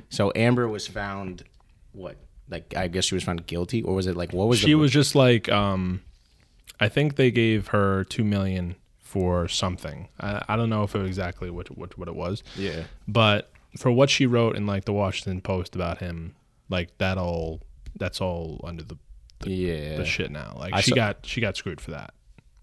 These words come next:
Speaker 2: Like, she's gotta pay him for that because
Speaker 1: She,
Speaker 2: it's all
Speaker 1: she was li-, like, is she gonna get in trouble for
Speaker 2: No.
Speaker 1: lying under oath?
Speaker 2: Like, she's not,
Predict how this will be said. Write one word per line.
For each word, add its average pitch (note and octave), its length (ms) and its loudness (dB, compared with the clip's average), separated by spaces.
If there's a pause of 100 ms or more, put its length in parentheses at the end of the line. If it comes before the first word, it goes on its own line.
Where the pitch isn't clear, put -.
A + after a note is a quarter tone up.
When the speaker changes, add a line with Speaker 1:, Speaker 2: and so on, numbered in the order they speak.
(680)
Speaker 2:
Like, G2 100 -2
she's A#2 160 0
gotta G#2+ 160 2
pay G#2 200 -2
him F#2+ 180 -4
for - 140 -8
that F2+ 240 -4
because - 120 6
Speaker 1:
She, - 160 6
Speaker 2:
it's - 160 2
all - 160 4
Speaker 1:
she G3 320 4 (100)
was C3+ 280 4
li-, G#2+ 60 0 (160)
like, G#2 340 -2 (1300)
is A2+ 100 0
she - 140 4
gonna C#3+ 240 6
get A#2 400 2 (200)
in G#2 160 0
trouble A#2 360 2
for A#2+ 180 -2
Speaker 2:
No. F2+ 240 0
Speaker 1:
lying A2 300 8
under F#2 240 6
oath? B2+ 320 8
Speaker 2:
Like, C3+ 120 8
she's C3+ 220 4
not, C#3+ 240 0